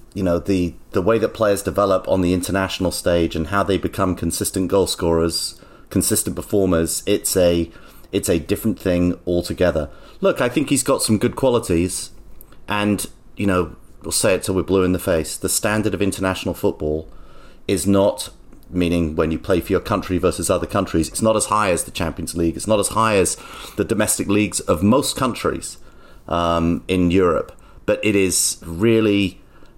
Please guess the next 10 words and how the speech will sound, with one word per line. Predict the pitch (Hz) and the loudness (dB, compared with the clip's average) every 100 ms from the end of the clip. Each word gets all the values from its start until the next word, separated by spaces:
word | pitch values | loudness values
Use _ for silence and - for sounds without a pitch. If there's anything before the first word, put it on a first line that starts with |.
| - | -4
uh, | 92 85 78 | 0 0 -2
tough | - 98 85 - | -2 -2 -2 -2
to | 80 | -2
see | - 95 82 | 0 2 2
how | 78 85 | 0 0
this | 85 - | 0 -2
performance | - 98 90 - | -2 0 0 0
against | 80 78 - | -2 -2 -2
Grenada | 87 82 82 80 | 0 2 2 0
really, | 92 123 143 127 98 85 82 82 | 0 2 4 4 4 4 2 0